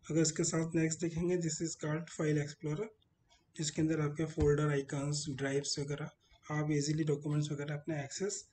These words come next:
कर सकते हैं। और अगर ये देखें, ये Microsoft Stores,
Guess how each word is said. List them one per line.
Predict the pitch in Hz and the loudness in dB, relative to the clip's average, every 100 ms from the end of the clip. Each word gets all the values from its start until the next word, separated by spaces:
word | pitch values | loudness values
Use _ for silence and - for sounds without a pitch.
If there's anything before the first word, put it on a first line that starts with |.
| _ _ _ | _ _ _
कर | 170 | -2
सकते | 151 151 - 143 | -2 -4 -6 -8
हैं। | 131 135 - _ _ _ _ _ _ _ _ _ - _ _ _ _ 180 | -8 -8 -12 _ _ _ _ _ _ _ _ _ -20 _ _ _ _ 0
और | 156 | 4
अगर | 160 | 6
ये | 160 | 6
देखें, | 151 151 - 190 | 4 0 0 2
ये | 175 | 2
Microsoft | 147 139 147 160 147 | 2 0 -2 -2 -4
Stores, | 139 - 151 208 | -8 -6 -4 -4